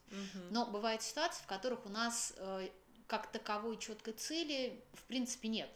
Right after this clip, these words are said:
Speaker 2: То есть смартованной, во времени ограниченной, высокой, амбициозной. То есть у нас,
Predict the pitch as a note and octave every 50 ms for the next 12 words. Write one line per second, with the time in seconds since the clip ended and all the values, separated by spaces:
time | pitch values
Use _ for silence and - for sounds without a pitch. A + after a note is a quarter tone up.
0 | - - D#3+ D3 - - - - - - - - - - - F#3+ F#3 F#3 F#3 -
1 | C#4 C#4+ C#4 B3 A#3+ G#3+ G3+ G3 F3+ F3 E3+ E3 D#3 D#3 D#3 D#3+ D#3 D#3 - -
2 | F3 E3+ E3+ F#3+ F#3+ G#3+ G#3 G3 F#3 E3+ E3+ E3 E3 E3 E3+ E3+ F#3 G#3 A#3 A#3
3 | A#3 - G3+ F#3+ F#3 F3 E3+ E3 E3 - - - - - - - - - E3 E3+
4 | E3+ - A3+ G#3+ G#3+ F#3 E3+ E3+ E3+ E3 E3 - - G3 F#3 F3 E3 C#3+ C#3 C#3+
5 | C#3 - - D#3+ D#3 - - F3+ F#3 G#3 G#3 - -